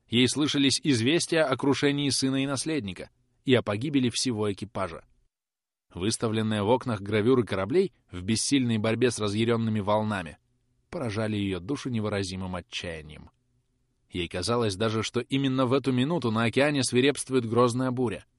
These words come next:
потому что движение облаков на пасмурном небе она находила слишком быстрым, хотя на самом деле они неслись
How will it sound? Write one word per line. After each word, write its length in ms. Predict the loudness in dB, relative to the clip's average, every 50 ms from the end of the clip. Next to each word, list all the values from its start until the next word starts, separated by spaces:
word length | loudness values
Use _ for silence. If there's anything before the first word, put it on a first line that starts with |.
| _ _ _ _ _ _ _ _ _ -12
потому 280 | -10 -8 -8 -6 -8
что 180 | -8 -8 -8 -6
движение 500 | -4 -4 -2 -2 -2 -2 -2 -2 -4 -6
облаков 540 | -6 -6 -4 -4 -4 -4 -2 -2 -2 -2 -2
на 100 | -6 -6
пасмурном 560 | -4 -4 -4 -4 -4 -6 -6 -6 -6 -6 -6
небе 300 | -6 -8 -8 -12 -14 -18 _ _ _ _ _ _ _
она 200 | -8 -6 -6 -4
находила 440 | -4 -6 -6 -6 -6 -4 -4 -2 -4
слишком 520 | -4 -4 -4 -4 -6 -4 -4 -4 -4 -2 -2
быстрым, 460 | -2 -2 -2 -4 -8 -12 -14 -14 -16 _ _ _ _ _ _ _ _ _ _ _ _ _ _ _
хотя 380 | -10 -10 -10 -8 -8 -8 -8
на 100 | -8 -10
самом 380 | -10 -8 -8 -8 -6 -8 -6 -4
деле 280 | -4 -4 -2 -4 -6 -8 _ _ _ _ _ _ _ _
они 280 | -8 -6 -4 -4 -2
неслись 500 | -2 -2 -4 -4 -4 -4 -4 -4 -6 -8